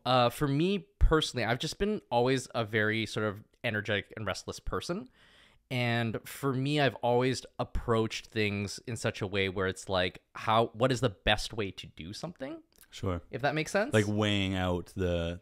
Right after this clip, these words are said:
Speaker 2: do you do, like, a pros and cons almost of, like, the
Speaker 1: Yeah.
Speaker 2: approach?
Speaker 1: Yeah, and I, and there's always this, f-,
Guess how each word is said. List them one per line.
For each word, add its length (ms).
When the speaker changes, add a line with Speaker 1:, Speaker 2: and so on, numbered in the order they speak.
Speaker 2:
do 80
you 80
do, 140
like, 100
a 60
pros 320
and 100
cons 460
almost 400
of, 60
like, 80
the 60
Speaker 1:
Yeah. 500
Speaker 2:
approach? 420
Speaker 1:
Yeah, 420
and 220
I, 160
and 340
there's 360
always 480
this, 220
f-, 260